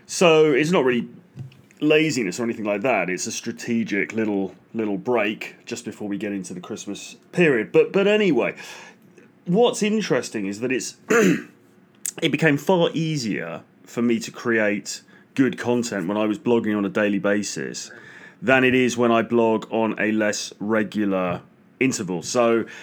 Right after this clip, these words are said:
if I say, "Right, three times a week, I'll do Monday, Wednesday, and Friday," for example, which maybe I will. Maybe something, that kind of frequency is maybe, you know, how we're gonna go for a little while on the website. But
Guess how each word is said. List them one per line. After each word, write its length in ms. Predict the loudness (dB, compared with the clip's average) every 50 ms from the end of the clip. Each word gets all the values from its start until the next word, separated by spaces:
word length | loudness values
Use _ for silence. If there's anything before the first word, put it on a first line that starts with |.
| -18 -8 -4
if 180 | -2 0 2
I 80 | 2 0
say, 260 | 2 2 2 2 2
"Right, 340 | 2 4 2 2 2 2 0
three 240 | -2 -2 0 0 0
times 340 | 0 0 0 0 0 -2 -2
a 60 | -2
week, 420 | -2 -2 -2 -4 -4 -6 -10 -20 -16 -8 -6
I'll 120 | -4 -4
do 140 | -2 -2 -2
Monday, 400 | 0 0 0 0 0 0 0 0
Wednesday, 480 | -2 -2 -2 -4 -4 -4 -4 -4 -4
and 120 | -4 -4 -4
Friday," 460 | -2 0 0 0 0 0 -2 -2 -4
for 180 | -4 -2 -2 -2
example, 580 | 0 0 -2 -2 -2 -2 -4 -6 -8 -8 -10 -10 -8 -2
which 220 | 0 0 2 6
maybe 260 | 6 6 6 8 6
I 100 | 6 6
will. 360 | 6 6 6 4 4 0 -2 -2
Maybe 360 | 2 4 4 4 4 2 2
something, 560 | 2 0 0 0 0 -2 -2 -2 -2 -4 -2
that 220 | 0 2 2 2 2
kind 140 | 0 -4
of 60 | -4 -2
frequency 680 | -2 -4 -2 -2 -4 -6 -4 -2 -2 0 0 -2 -2 -4 -6 -6
is 140 | -6 -4
maybe, 520 | -2 -2 -2 0 0 0 0 0 -2 -4 -6 -12 -20 -20 -20 -20 -20 -20 -20 -20 -18 _ 0
you 100 | 2 2
know, 120 | 2 2
how 180 | 2 2 2 2
we're 100 | 2 2
gonna 140 | 0 0 2
go 200 | 4 4 4 2
for 140 | 2 0
a 20 | 0
little 180 | 0 0 0
while 220 | 0 0 0 0 -2
on 60 | -2
the 80 | 0 0
website. 580 | 0 0 0 -2 -4 -4 -4 -4 -4 -4 -2
But 480 | 2 2 2 2 0 -2 -6 -8 -8